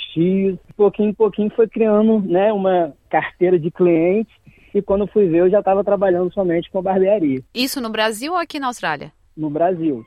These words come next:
Speaker 1: E aí, logo depois, eu comecei a investir mais na minha carreira,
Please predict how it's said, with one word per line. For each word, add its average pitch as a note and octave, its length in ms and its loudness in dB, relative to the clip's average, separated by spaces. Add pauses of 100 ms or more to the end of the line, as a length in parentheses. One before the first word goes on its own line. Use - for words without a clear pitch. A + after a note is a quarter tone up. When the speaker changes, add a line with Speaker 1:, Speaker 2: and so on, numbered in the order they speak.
(520)
Speaker 1:
E D3+ 120 -2
aí, E3+ 300 4
logo G3+ 300 2
depois, G#3+ 440 2
eu A3 80 2
comecei G#3+ 460 0
a G3+ 40 4
investir G#3 460 0
mais G3 280 0
na G#3+ 60 0
minha G3+ 160 -2
carreira, G3 560 2